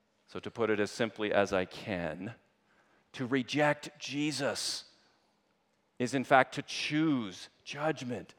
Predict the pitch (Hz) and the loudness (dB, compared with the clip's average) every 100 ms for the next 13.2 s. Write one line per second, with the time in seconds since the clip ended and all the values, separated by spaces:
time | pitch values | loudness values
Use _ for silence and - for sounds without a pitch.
0 | - 156 185 185 202 190 202 240 254 247 | 0 4 4 4 4 4 6 10 10 10
1 | 208 190 - 165 156 127 92 - - _ | 8 0 0 2 4 2 -2 -10 -20 _
2 | _ _ _ _ _ _ _ _ _ _ | _ _ _ _ _ _ _ _ _ _
3 | _ _ _ _ _ 131 123 123 135 - | _ _ _ _ _ -6 0 6 6 6
4 | 135 135 117 117 123 113 117 - 127 120 | 2 2 2 2 0 -2 -4 -6 -6 -6
5 | - 113 104 120 127 - 117 - 107 101 | 0 0 6 6 6 0 -8 -4 -4 -4
6 | - 117 117 113 107 107 107 107 98 101 | 0 0 2 0 -2 0 2 2 0 -4
7 | 98 - - - _ _ _ _ _ _ | -4 -6 -18 -20 _ _ _ _ _ _
8 | _ _ 92 101 98 98 95 - 90 92 | _ _ -2 0 2 4 2 0 -4 -2
9 | 90 87 95 90 - 85 78 - _ _ | -2 -2 -4 -6 -12 -18 -20 -20 _ _
10 | _ _ _ _ _ _ _ _ _ _ | _ _ _ _ _ _ _ _ _ _
11 | _ _ _ _ _ _ _ _ _ _ | _ _ _ _ _ _ _ _ _ _
12 | 104 101 117 107 - 127 98 87 95 117 | -2 2 2 2 4 6 6 4 0 -4
13 | - | -12